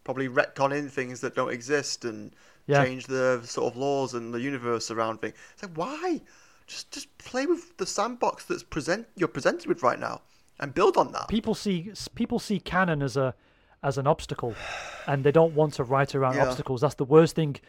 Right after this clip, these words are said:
Speaker 2: you could probably give a writer, obstacles. "Oh, you can't do this, you
Speaker 1: Yeah.
Speaker 2: can't do that." And then they just say, "Uh, I'll give up on it."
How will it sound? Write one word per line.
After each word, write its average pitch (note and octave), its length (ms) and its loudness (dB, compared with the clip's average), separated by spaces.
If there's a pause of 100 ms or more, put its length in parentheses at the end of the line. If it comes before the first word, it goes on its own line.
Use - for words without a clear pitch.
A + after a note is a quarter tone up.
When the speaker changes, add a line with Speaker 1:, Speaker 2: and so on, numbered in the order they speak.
(320)
Speaker 2:
you D3 120 0
could C3+ 120 -6
probably C#3 180 2
give D3 160 6
a F3+ 80 6
writer, B2 440 0 (440)
obstacles. C3+ 600 -2
"Oh, F3+ 60 2
you D#3+ 120 6
can't F3+ 240 8
do D#3 100 4
this, C#3+ 160 8
you B2 60 2
Speaker 1:
Yeah. A2 60 -2
Speaker 2:
can't D#3 160 4
do C#3 80 -4
that." C3 240 2
And C#3 120 -2
then C#3+ 140 2 (400)
they D3 80 -2
just C#3 200 -6
say, C#3+ 320 2
"Uh, D3 300 0
I'll C#3+ 180 -6
give C#3+ 200 2
up D3 140 2
on C#3 100 2
it." - 200 -6